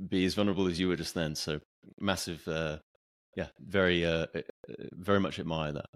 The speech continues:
I think it was a beautiful answer, and, and please ask the question. The, um, look, I wanna be respectful of your time and know we've come up to the hour. Um, is there any parting thoughts you'd like to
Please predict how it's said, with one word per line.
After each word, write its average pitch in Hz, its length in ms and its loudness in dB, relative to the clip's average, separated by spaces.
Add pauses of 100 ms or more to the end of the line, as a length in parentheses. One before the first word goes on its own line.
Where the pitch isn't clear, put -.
I - 40 -12
think 80 160 -8
it - 20 -6
was 80 80 -4
a 78 40 -6
beautiful 85 400 0
answer, 78 280 -2
and, 80 180 -8
and 87 140 -6
please 85 220 2
ask 73 220 -2
the - 80 -10
question. - 360 -4 (600)
The, 104 320 6
um, 95 420 2 (200)
look, 101 100 6
I 90 40 6
wanna 113 140 4
be 104 80 2
respectful - 280 -2
of - 60 -14
your 85 60 -10
time 85 220 -4
and 85 120 -2
know 90 320 4
we've 82 180 -8
come 82 100 -6
up 78 100 -2
to - 100 -12
the 82 80 0
hour. 78 260 0 (640)
Um, 85 280 2 (180)
is 113 160 2
there 131 200 2
any 139 600 2 (140)
parting 117 340 4
thoughts 107 420 2
you'd 92 100 -2
like 95 200 4
to 90 300 0